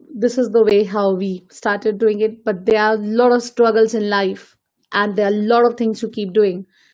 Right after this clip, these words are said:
And till now also, I mean, I won't say that I'm really, really, really famous, like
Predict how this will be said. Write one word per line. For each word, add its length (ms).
And 340
till 200
now 160
also, 680
I 40
mean, 320
I 160
won't 220
say 160
that 280
I'm 200
really, 400
really, 240
really 200
famous, 460
like 240